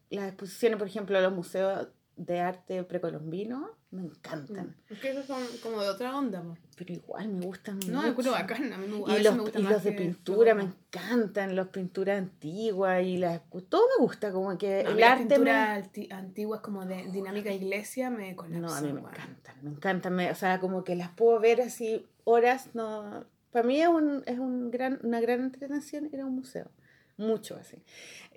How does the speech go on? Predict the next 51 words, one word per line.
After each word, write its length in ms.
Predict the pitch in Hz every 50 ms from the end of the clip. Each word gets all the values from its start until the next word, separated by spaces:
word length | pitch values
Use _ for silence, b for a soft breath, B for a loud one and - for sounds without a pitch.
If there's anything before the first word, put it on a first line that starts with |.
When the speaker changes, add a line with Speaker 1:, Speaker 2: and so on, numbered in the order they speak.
| - - _
Speaker 1:
Y, 400 | 214 214 208 202 202 202 190 190
y, 260 | 202 208 226 - - 247
y 60 | 262
eso 160 | 277 269 359
le 140 | 349 392 415
dije, 240 | 415 - - 311 220
me 80 | 226
dijo, 180 | 240 247 262 262
"¿Qué 140 | - 330 -
querías 320 | 392 381 370 381 359 359
hacer?". 160 | - 214 190
Le 80 | 185 185
dije, 140 | - 208 185
"Quiero 180 | - 254 262 262
ir 180 | 262 254 247
a 80 | 254 247
ver 180 | 233 240 233
museos". 420 | 220 208 175 - - 127 123 135 - -
Y 140 | 180 185
me 320 | 185 180 180 175 175 180 160
llevó 400 | 165 180 175 170 208 226 240 240
a, 240 | 226 233 226 - -
al 280 | - 190 190 185 190 175
Museo 400 | 180 175 - - 226 220 214 208
del 180 | 196 185 190
Oro, 400 | 190 185 180 170 214 277 - - b b b b b b b b b b b _ _
que 260 | 180 180 175 180 180 190 190
es 40 | - -
el 320 | - 180 170 165 151 156
museo 760 | 160 165 160 - 185 180 180 180 180 175 170 170 165 165 165 160
de, 640 | - - - - 175 170 165 160 160 80 78 76 -
mm, 720 | 156 151 151 - - - - - - - - - - -
Speaker 2:
Yo 120 | 247 247
fui 180 | - - 262 277
a 60 | 269
Speaker 1:
de 100 | 285 294
Speaker 2:
ese. 60 | 285
Speaker 1:
precolombino 800 | - - 247 196 180 185 180 180 175 175 196 202 196 190 180 190
en 200 | 196 - 196 202
Colombia. 380 | 190 220 214 226 247 302 359 427 508 554
Speaker 2:
Sí, 300 | - - 262 285 285 285
con 160 | 277 262 262
la 100 | 240 240
Luque, 460 | 233 240 262 294 320 349 - 320 285
con 160 | 277 262 247
la 80 | 233 226
Speaker 1:
Ay, 60 | 220
Speaker 2:
Delius. 480 | 226 240 262 277 269 285 277 262 - -
Speaker 1:
qué 120 | - 202
lindo 420 | 175 165 175 170 175 175 165 151 156
Speaker 2:
Ah, 60 | 160